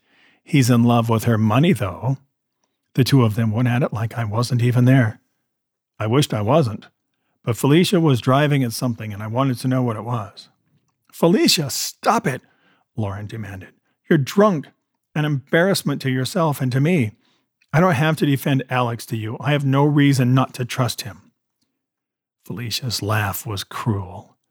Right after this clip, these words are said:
"Then let me give you one. Your little network of trust has missed a few facts. Alex not only won't be faithful to you in the future, he isn't faithful to you now." She walked further into the room.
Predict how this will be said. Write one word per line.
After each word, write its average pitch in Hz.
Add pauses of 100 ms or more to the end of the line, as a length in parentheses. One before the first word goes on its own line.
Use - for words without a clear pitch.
(440)
"Then 143
let 147
me 147
give 127
you 190
one. 110 (600)
Your 151
little 139
network 131
of 113
trust 170
has 120
missed 131
a 110
few 117
facts. 123 (640)
Alex 123
not 117
only 117
won't 110
be 110
faithful 117
to 135
you 117
in 107
the 98
future, 147 (500)
he -
isn't 120
faithful 107
to -
you 120
now." 127 (1080)
She -
walked 98
further 110
into 101
the 107
room. 104